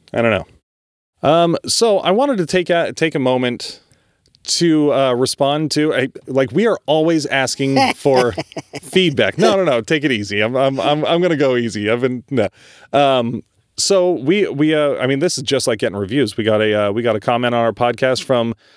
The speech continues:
Speaker 1: "All it's got is a B" there. He said, uh, "You guys are great."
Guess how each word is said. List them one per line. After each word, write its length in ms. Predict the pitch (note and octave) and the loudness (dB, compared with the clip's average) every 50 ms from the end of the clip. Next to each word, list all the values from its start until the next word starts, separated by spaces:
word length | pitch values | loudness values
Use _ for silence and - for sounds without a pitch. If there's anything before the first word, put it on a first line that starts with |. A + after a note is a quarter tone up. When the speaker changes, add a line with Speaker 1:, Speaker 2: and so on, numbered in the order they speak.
| _ _ _ | _ _ _
Speaker 1:
"All 180 | - - F3 G#3 | 0 2 2 2
it's 120 | F#3 - | 0 0
got 220 | - F3+ E3+ D#3+ D3 | 0 0 0 2 0
is 100 | B2+ A#2+ | 0 0
a 80 | A2+ | -2
B" 500 | G#2+ - G2 G2+ B2+ C#3+ C#3+ C3 A2+ G#2 E2 | -2 -4 -4 -2 0 0 2 0 0 -2 -4
there. 180 | - F2 D#2 | -6 -6 -6
He 80 | D#2 F#2+ | -4 -4
said, 320 | - - C3+ B2+ B2 A#2+ | -2 0 0 0 2 2
uh, 460 | B2+ B2 B2 B2 A#2+ A#2+ A#2+ A#2+ A#2 G#2 - _ _ _ _ _ _ _ _ _ | 0 0 2 0 0 0 0 -2 -2 -4 -8 _ _ _ _ _ _ _ _ _
"You 100 | - D3+ | -2 0
guys 240 | E3 A3+ A3 G3+ F#3 | 0 2 0 2 0
are 40 | D#3+ | 0
great." 300 | B2+ E3 F#3+ G3+ - | 0 0 0 0 -2